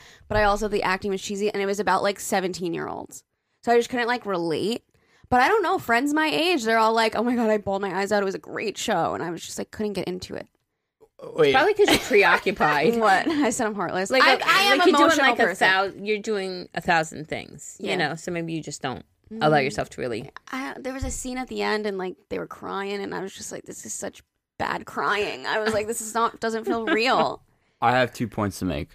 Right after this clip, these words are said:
Speaker 2: Number one, in Stranger Things, the main villain, he's not C G I.
Speaker 1: <laughs>
Speaker 2: Just saying.
Speaker 1: You know what I mean?
Speaker 3: <laughs>
Speaker 2: No, he's not. He's, they did his makeup. It's crazy. I watched a YouTube video on it.
Speaker 1: Oh, oh, I get, okay.
Speaker 2: Like, he's real.
Speaker 1: Yeah, yeah.
Speaker 2: Like, they took the actor that plays him,
Speaker 1: Oh,
Speaker 2: and they
Speaker 1: that's
Speaker 2: literally
Speaker 1: cool.
Speaker 2: put him in a bodysuit and makeup and all that.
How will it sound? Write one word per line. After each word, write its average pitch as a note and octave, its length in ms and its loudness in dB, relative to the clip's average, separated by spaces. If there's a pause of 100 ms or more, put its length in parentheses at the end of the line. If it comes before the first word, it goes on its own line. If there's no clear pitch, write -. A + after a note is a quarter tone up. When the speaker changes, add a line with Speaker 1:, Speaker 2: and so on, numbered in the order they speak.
(160)
Speaker 2:
Number A2+ 260 6
one, A2 400 4
in G#2 140 -4
Stranger G2+ 380 0
Things, B2+ 400 0
the G#2 100 -2
main G2+ 240 2
villain, A2+ 460 2
he's G2+ 160 -2
not F#2+ 180 2
C G#2 120 -6
G F#2+ 180 0
I. - 180 -2 (800)
Speaker 1:
<laughs> A#3+ 280 -6
Speaker 2:
Just A2+ 200 2
saying. F#2 220 4
Speaker 1:
You F2 80 0
know - 80 -8
what - 220 -10
I - 40 -12 (200)
mean? A#3 500 2
Speaker 3:
<laughs> - 40 -20
Speaker 2:
No, D#3 240 6
he's C#3 180 6
not. C#3 260 4
He's, A#2+ 260 0 (180)
they A#2+ 260 2
did A2+ 220 0
his C3 140 2
makeup. A#2 340 0
It's F#2 100 -4
crazy. A#2 280 -2
I - 20 0
watched G2 180 -4
a A2 60 -6
YouTube G2 160 -4
video F#2 160 0
on B3+ 160 4
it. B3+ 80 6
Speaker 1:
Oh, A3 220 4
oh, A3 240 2
I G3+ 100 -2
get, F3+ 200 -10
okay. F3 340 -10 (100)
Speaker 2:
Like, A2 160 -2
he's G#2+ 260 -4
real. B2 300 4 (100)
Speaker 1:
Yeah, G3+ 140 -4
yeah. F3+ 200 -6 (320)
Speaker 2:
Like, A#2 140 2
they A#2+ 120 0
took C#3+ 240 0
the - 120 0
actor B2 240 2
that G#2+ 160 0
plays B2 240 0
him, F#3 240 -6
Speaker 1:
Oh, G#3+ 60 -2
Speaker 2:
and G#3 80 2
they A2 60 0
Speaker 1:
that's G#2+ 120 -2
Speaker 2:
literally B2 300 4
Speaker 1:
cool. - 80 -8
Speaker 2:
put B2 140 0
him A2 100 -2
in G#2 100 -2
a G2+ 60 -2
bodysuit G2+ 420 0
and G2+ 140 -4
makeup G2+ 260 -2
and G2 80 -6
all F#2+ 100 -4
that. F2+ 200 -6